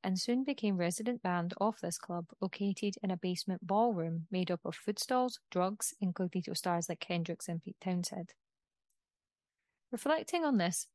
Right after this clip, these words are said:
Nick Mason is quoted in Fielder's book as saying, "For a brief moment, it looked as if there might actually be some combining of activities. People would go down to this place and do a number of things rather than simply a band performing.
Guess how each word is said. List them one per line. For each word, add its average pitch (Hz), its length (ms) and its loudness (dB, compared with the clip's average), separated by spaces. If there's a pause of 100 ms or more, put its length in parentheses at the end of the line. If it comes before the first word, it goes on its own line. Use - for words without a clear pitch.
Nick 226 320 0
Mason 226 420 4
is - 140 -4
quoted 226 520 0
in 185 160 2
Fielder's 214 460 2
book - 380 -6
as 170 120 -2
saying, 180 480 0 (1400)
"For 233 220 0
a 240 60 2
brief 302 320 0
moment, 214 440 4
it 202 160 0
looked 220 260 0
as 247 120 0
if 202 180 0
there 208 100 0
might 196 240 0
actually 196 360 -2
be 190 100 -2
some 180 280 0
combining 175 540 2
of 165 140 -4
activities. 220 680 -4 (260)
People 247 320 2
would 220 160 2
go 180 80 0
down 190 280 4
to 175 100 -6
this 185 160 -8
place 175 320 -4
and 185 120 0
do 175 120 2
a 170 80 2
number 190 300 2
of 160 140 -2
things 180 380 -6
rather 190 360 0
than 175 240 0 (220)
simply 185 520 -2
a 180 80 -2
band 170 320 0
performing. 180 580 -2